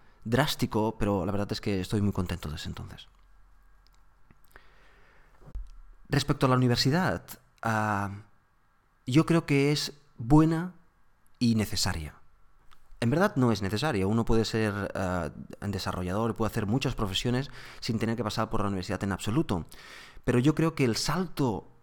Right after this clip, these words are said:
ah, cualitativo, intelectual que va una persona, que recibe una persona cuando va a la universidad, yo creo que vale la pena. De cualquier otra forma, tardaríais muchos años en coger todos esos conceptos.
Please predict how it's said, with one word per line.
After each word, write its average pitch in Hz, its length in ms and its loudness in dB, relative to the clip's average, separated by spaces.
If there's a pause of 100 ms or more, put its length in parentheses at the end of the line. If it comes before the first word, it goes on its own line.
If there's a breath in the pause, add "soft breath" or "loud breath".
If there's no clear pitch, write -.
(160)
ah, 104 260 0
cualitativo, 120 1160 2
intelectual 117 800 0
que 104 260 -2
va 107 180 -2
una 123 160 0
persona, 107 560 -2
que - 80 -10
recibe 120 380 -2
una 131 100 0
persona 117 320 -2
cuando 104 240 -2
va 101 60 -2
a 101 40 0
la 98 60 -2
universidad, 107 560 -4 (320 loud breath)
yo 135 220 2
creo 127 240 2
que 120 100 0
vale 90 160 6
la 85 100 -4
pena. - 280 8 (1400)
De 104 280 -2
cualquier 123 260 2
otra 120 140 0
forma, 127 560 0 (100)
tardaríais 104 460 0
muchos 107 260 -2
años 85 260 -6
en 87 80 -6
coger 90 300 -8
todos 87 200 -8
esos 85 180 -8
conceptos. - 560 -16